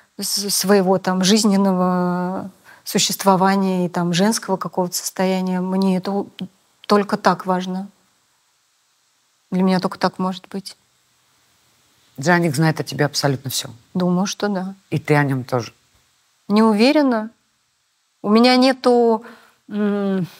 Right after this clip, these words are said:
Speaker 1: потребности как бы это проверять и как-то, но у меня есть такое ощущение.
Speaker 2: Мгм. А,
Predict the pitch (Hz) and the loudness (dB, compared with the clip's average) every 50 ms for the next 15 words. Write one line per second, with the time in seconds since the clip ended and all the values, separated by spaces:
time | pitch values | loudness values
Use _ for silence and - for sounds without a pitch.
0 | - _ _ _ _ _ - - 214 - - 233 240 226 226 226 208 - - - | -20 _ _ _ _ _ -2 0 0 2 4 4 4 4 2 0 0 -2 -4 -2
1 | 226 214 208 202 202 196 - _ _ _ _ _ - - 190 185 202 196 - 180 | 0 2 2 0 -2 -4 -10 _ _ _ _ _ -10 -6 -2 0 0 0 0 0
2 | - - 214 190 190 208 208 240 285 320 330 320 - - - - _ _ _ _ | 2 2 4 4 4 4 6 6 6 4 2 0 -4 -12 -12 -14 _ _ _ _
3 | _ _ _ _ _ _ _ _ _ _ _ _ _ _ _ - 180 208 208 208 | _ _ _ _ _ _ _ _ _ _ _ _ _ _ _ -4 0 2 2 2
4 | 202 - 208 190 - - - - 202 196 196 190 185 185 185 - 208 208 214 214 | 2 2 2 2 0 0 0 2 4 6 6 4 4 2 0 0 0 2 4 4
5 | 208 214 214 208 208 208 247 240 - - 226 - 226 214 214 - - 214 - - | 4 4 4 4 4 2 2 0 0 -4 -2 0 0 0 0 -2 -4 -4 -4 -2
6 | - 202 185 185 185 185 190 190 214 _ _ _ _ _ _ _ _ _ _ _ | -2 -2 -4 -4 -4 -6 -8 -10 -12 _ _ _ _ _ _ _ _ _ _ _
7 | _ _ _ _ _ _ _ _ _ _ _ - 165 165 156 143 160 165 165 160 | _ _ _ _ _ _ _ _ _ _ _ -4 -2 0 0 0 0 -2 -4 -6
8 | _ _ _ _ _ _ _ _ _ _ _ _ _ _ _ _ _ _ _ _ | _ _ _ _ _ _ _ _ _ _ _ _ _ _ _ _ _ _ _ _
9 | _ _ _ _ _ - - _ _ _ _ _ _ _ _ _ _ _ _ - | _ _ _ _ _ -20 -20 _ _ _ _ _ _ _ _ _ _ _ _ 0
10 | - 165 180 185 180 | 2 4 6 6 6